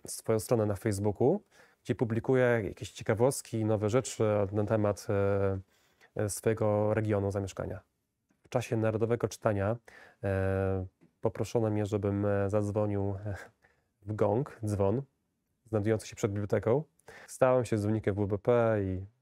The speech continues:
myślę, że to już zostanie zawsze. Jeronim Łopaciński był osobowością, która wyprzedzała swoją epokę zdecydowanie.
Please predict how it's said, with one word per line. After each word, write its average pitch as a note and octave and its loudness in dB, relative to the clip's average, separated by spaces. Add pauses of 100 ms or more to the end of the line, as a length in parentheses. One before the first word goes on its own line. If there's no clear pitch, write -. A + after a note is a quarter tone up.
(260)
myślę, A#2 0
że G#2+ 0
to A2+ 0
już G#2+ 0
zostanie G#2 0
zawsze. G2+ -2 (640)
Jeronim A2+ 2
Łopaciński B2 2
był A2+ 2
osobowością, A2+ 0
która A2+ 2
wyprzedzała G#2+ 2
swoją A2 -2
epokę G#2+ -2
zdecydowanie. G#2 0